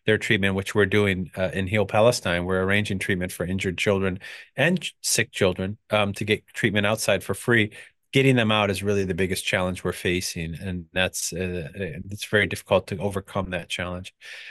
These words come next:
But the biggest ch-, issue now is not necessarily the immediate health needs of kids on the ground in Gaza, although that's immense, and that cannot be, um, you know, uh, ignored,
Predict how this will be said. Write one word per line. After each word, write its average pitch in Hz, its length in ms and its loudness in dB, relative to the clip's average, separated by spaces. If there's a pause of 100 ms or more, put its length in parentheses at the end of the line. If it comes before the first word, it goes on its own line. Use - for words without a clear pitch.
(200)
But 139 280 2
the 139 100 4
biggest 185 360 2
ch-, - 40 -6 (340)
issue 147 340 4
now 117 320 4
is 104 160 2
not 127 260 0
necessarily 113 640 4
the 98 380 4 (120)
immediate 107 440 2
health 104 340 2
needs 98 320 -2
of 92 140 -2
kids 101 280 2
on 101 200 2
the 98 80 -2
ground 95 260 0
in 92 60 -2
Gaza, 101 320 2
although 104 220 4
that's 98 300 2 (120)
immense, 107 560 0 (440)
and 107 140 0
that 107 140 0
cannot 98 400 0
be, 101 260 2
um, 95 640 -2
you 101 100 -4
know, 82 240 -4 (300)
uh, 95 160 -6
ignored, 107 560 2